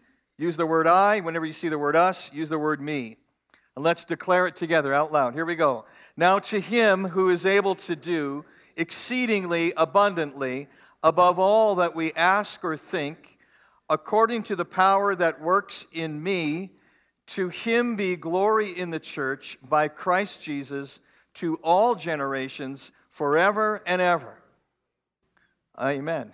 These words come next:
<laughs> I think there are some really precious things in this little passage here that I want to unpack for us this morning. I think there's three things, and they go like this. Am I ready for more? Am I ready to dream? And am I ready to release? Am I ready for more?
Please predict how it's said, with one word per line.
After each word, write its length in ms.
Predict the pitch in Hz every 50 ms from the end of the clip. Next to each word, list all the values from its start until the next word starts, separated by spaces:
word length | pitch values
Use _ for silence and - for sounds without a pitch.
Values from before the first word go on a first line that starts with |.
| - -
<laughs> 720 | - 127 - - _ _ _ _ - - - - - _
I 120 | - - 190
think 160 | 226 233 214
there 120 | 220 214
are 140 | 220 240 247
some 220 | 233 - 233 214
really 180 | 202 214 226 226
precious 480 | - - 220 220 214 - - 202 - -
things 300 | 214 214 220 208 165 196
in 80 | 190
this 180 | 185 180 165 -
little 160 | 196 180 170
passage 460 | - 185 170 175 175 - 190 170 156
here 120 | - 170 160
that 140 | 151 160
I 40 | 156
want 200 | 156 160 160 160
to 40 | 156
unpack 380 | 147 143 - 165 156 160 160 -
for 80 | 170
us 120 | 147 - -
this 180 | 151 - -
morning. 360 | 151 147 139 139 139 143 156 - - _ - _ -
I 40 | 175
think 120 | 220 214
there's 160 | 202 196 180
three 300 | - - - 233 254 247
things, 380 | - - - 165 143 147 160 156
and 60 | 175
they 80 | 175 175
go 140 | 160 175 175
like 160 | 175 165 165
this. 380 | - 151 131 117 - - - - _ - - _ -
Am 100 | 185 190
I 100 | 196 202
ready 280 | 202 214 233 269 277
for 160 | 233 - 240
more? 560 | 226 190 175 165 156 151 151 165 185 185 - _ _ _ - - _ _ _ _ _
Am 140 | - 180 180
I 80 | 180 175
ready 260 | 175 202 214 247 240
to 160 | - 233 226
dream? 640 | 170 143 170 165 156 143 139 139 143 151 151 151 _ _ _ _ _ _ _ _ _
And 140 | - 160 165
am 140 | 175 170 165
I 80 | 165
ready 340 | 160 160 165 185 175 160 151
to 160 | - - 170
release? 640 | 151 147 151 151 143 127 104 - - - - - - _ _ _ _ _ _ _ _ _ _ _ _ _ _ _ _ _ _ _ _ _ _ _ -
Am 120 | 151 175 220
I 100 | 233 226
ready 240 | 214 214 202 202
for 160 | 196 - 208 196
more? 480 | 185 190 185 160 120 104 107 - _